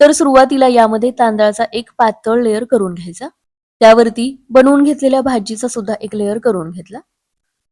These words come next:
पुन्हा या भाजीवरती भाताचा एक लेयर करून घ्यायचा. आता यावरती आपल्याला थोडेसे मसाले सुद्धा घ्यायचेत. तर इथे मी थोडीशी बारीक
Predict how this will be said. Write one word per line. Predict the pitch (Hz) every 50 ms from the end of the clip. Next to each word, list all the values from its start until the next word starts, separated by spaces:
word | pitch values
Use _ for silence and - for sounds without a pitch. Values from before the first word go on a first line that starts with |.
| _ _ _ -
पुन्हा | 277 269 269 269 277 285
या | 285 294 277
भाजीवरती | 294 285 269 226 247 247 240 247 233 - - 247 277
भाताचा | 240 262 240 233 - 226 220 214 - - -
एक | 226 214 233
लेयर | 220 220 220 214
करून | 214 220 214 214 214
घ्यायचा. | 214 233 233 208 - - 330 - _ _ _ _ _ _ _ _ _ _ _ _ _
आता | 226 214 247 240
यावरती | 240 233 233 233 233 240 226 226 247
आपल्याला | 226 226 220 214 220 226 226
थोडेसे | 262 226 214 226 - 240
मसाले | 233 220 220 - 208 202 196 208
सुद्धा | - 196 185 208 240
घ्यायचेत. | 247 240 220 180 170 165 - 285 - _ _ _ _ _ _ _ _ _ _ _
तर | - 269
इथे | 285 285 262 311
मी | 285 285 277
थोडीशी | 285 294 277 277 294 285 294
बारीक | 269 262 247 233 233